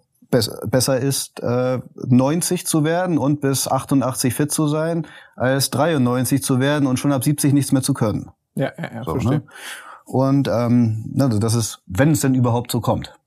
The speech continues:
Speaker 1: Vielleicht wird er gar nicht dreiundneunzig, weil er vorher besagten Oberschenkelhalsbruch hat, weil er nichts mehr abfangen konnte, ne? Und da ist es halt so, und gerade wenn es, wenn es um mTOR geht, äh, mTOR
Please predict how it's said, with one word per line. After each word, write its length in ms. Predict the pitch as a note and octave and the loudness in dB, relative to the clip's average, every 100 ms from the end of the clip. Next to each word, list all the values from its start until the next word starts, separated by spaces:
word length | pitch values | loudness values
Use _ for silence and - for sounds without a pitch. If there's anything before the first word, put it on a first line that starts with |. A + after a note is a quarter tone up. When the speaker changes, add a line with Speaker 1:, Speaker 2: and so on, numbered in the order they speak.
| - | -6
Speaker 1:
Vielleicht 260 | - C#3 D3 | 0 2 2
wird 100 | D3 | 2
er 80 | |
gar 120 | B2 B2+ | 0 0
nicht 120 | B2 | 0
dreiundneunzig, 420 | B2+ C3 C#3+ D3 | 2 2 0 0
weil 80 | B2+ | 0
er 60 | B2+ | 0
vorher 280 | A2+ A2+ B2+ | -2 0 0
besagten 440 | A#2+ C3 C3 C#3 | 0 0 2 0
Oberschenkelhalsbruch 720 | D3+ C3+ C#3+ A#2+ B2 - C3+ | 0 0 0 0 -2 -2 -2
hat, 140 | C#3+ B2 | -2 0
weil 160 | A#2 | -2
er 120 | A#2 B2+ | 0 -2
nichts 300 | B2+ C3 C#3+ | -2 -2 0
mehr 100 | C3 | -2
abfangen 340 | - G2 D2 | -2 -4 -4
konnte, 300 | - C#2+ - | -6 -8 -6
ne? 140 | A2+ C#3+ - - - - - - - - - - - - | -6 -6 -10 -20 -20 -20 -20 -20 -20 -20 -20 -20 -20 -4
Und 300 | - B2 B2 | 2 2 4
da 200 | C#3+ D#3 | 2 2
ist 200 | C3+ D3+ | 0 0
es 160 | C#3+ | 2
halt 220 | C#3+ D3 | 2 2
so, 200 | C3+ C#3 | 0 0
und 140 | C3+ A#2+ | 2 2
gerade 260 | B2 D3+ | 2 2
wenn 120 | C3 B2+ | 2 0
es, 120 | - | 0
wenn 100 | A2 | 0
es 60 | |
um 80 | G2+ | 0
mTOR 380 | G2+ G#3 C3+ G#2+ | 0 0 0 0
geht, 320 | A2+ F3+ - - _ _ _ _ _ _ _ - - | 0 -2 -6 -20 _ _ _ _ _ _ _ -10 0
äh, 280 | A2+ A2+ | 0 2
mTOR 520 | C3+ D#3+ E3 E3 D3+ | 2 2 0 0 -2